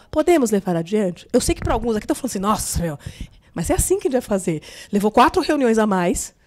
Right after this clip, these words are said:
certo? Porque eu tive que, a gente teve que fazer a primeira, teve que fazer a segunda, fazendo que a lei não tinha, marcar uma terceira, porque você tem que arranjar agenda,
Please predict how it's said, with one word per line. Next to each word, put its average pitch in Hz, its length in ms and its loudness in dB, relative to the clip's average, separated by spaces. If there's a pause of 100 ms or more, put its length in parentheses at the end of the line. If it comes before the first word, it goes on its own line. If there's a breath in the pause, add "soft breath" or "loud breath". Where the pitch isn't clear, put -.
(960 soft breath)
certo? 214 380 0
Porque 233 280 -2
eu 214 60 2
tive 202 260 -6
que, - 140 -10
a 190 60 0
gente 190 160 0
teve 190 100 2
que - 60 -8
fazer 180 160 2
a - 20 2
primeira, 220 440 6
teve 262 100 0
que 208 60 -6
fazer 220 120 0
a - 40 -2
segunda, 233 440 0
fazendo 208 220 2
que 202 80 2
a 190 40 4
lei 190 80 4
não 190 100 0
tinha, 240 280 0
marcar 254 260 2
uma 262 80 4
terceira, 247 320 2
porque - 100 -8
você - 40 -2
tem 220 100 0
que 208 60 0
arranjar 202 300 6
agenda, 202 480 6